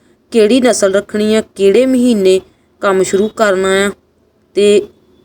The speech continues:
ਕਿਹੜੀ ਨਸਲ ਦੇ ਚੂਚੇ ਲੈਣੇ ਆ, ਕਿਵੇਂ ਲੈਣੇ ਆ, ਕਿੱਥੋਂ ਲੈਣੇ ਆ,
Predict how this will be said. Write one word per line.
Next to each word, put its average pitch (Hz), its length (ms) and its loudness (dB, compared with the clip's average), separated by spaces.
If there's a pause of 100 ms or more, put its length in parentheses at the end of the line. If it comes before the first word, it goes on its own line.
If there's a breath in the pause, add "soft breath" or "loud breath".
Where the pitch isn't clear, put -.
(160)
ਕਿਹੜੀ 254 340 2
ਨਸਲ 220 300 0
ਦੇ 202 100 0
ਚੂਚੇ 208 380 -2
ਲੈਣੇ 190 360 0
ਆ, 196 80 -4 (280)
ਕਿਵੇਂ 226 360 2
ਲੈਣੇ 220 360 0
ਆ, 226 60 -4 (420 soft breath)
ਕਿੱਥੋਂ 240 340 -2
ਲੈਣੇ 214 340 0
ਆ, 214 80 -2